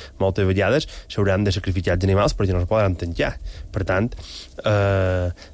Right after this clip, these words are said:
però bé, el govern ha pres mesures, supos que aquesta sí que pot tenir zoonosis, és difícil que passin els humans, però a Xina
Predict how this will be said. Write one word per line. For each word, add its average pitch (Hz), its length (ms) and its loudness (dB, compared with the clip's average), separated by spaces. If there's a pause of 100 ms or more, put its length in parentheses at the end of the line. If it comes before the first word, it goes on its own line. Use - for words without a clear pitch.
però 98 120 4
bé, 95 180 4
el 123 100 2
govern 104 240 2
ha 92 80 -4
pres 101 160 2
mesures, 139 340 2
supos 107 300 -2
que 101 160 -4 (320)
aquesta 123 360 0
sí 123 220 2
que 107 180 0
pot 110 220 0
tenir 104 240 2
zoonosis, 113 540 0
és 131 100 2
difícil 107 380 2
que - 120 -6
passin 101 220 2
els 98 140 0
humans, 107 320 2
però 101 160 2
a - 680 -6
Xina 120 520 2